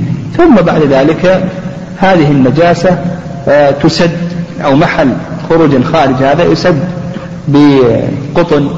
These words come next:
أو بأي شيء يمنع الخارج أو بطين حر إلى آخره. يعني أما بالنسبة لإعادة الوضوء، إعادة الغسل، الصواب أنه لا حاجة لذلك،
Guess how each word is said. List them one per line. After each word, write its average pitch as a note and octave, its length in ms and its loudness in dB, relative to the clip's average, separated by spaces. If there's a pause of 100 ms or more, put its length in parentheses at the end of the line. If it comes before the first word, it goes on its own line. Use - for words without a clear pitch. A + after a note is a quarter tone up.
(760)
أو G3 160 2
بأي F3+ 540 2
شيء F3+ 320 2
يمنع E3+ 440 4 (220)
الخارج D3 460 0 (260)
أو F3 140 4
بطين D#3 460 0 (100)
حر E3+ 160 0 (760)
إلى F#3+ 200 4
آخره. C#3+ 480 0 (640)
يعني G#2 280 -2
أما G3 300 4
بالنسبة E3 640 2
لإعادة D#3 600 2
الوضوء، D3+ 500 2
إعادة C3+ 380 2
الغسل، F3+ 480 0 (440)
الصواب D#3+ 560 0
أنه D3+ 480 2
لا D3 180 4
حاجة C#3 420 -2
لذلك، A#2+ 400 0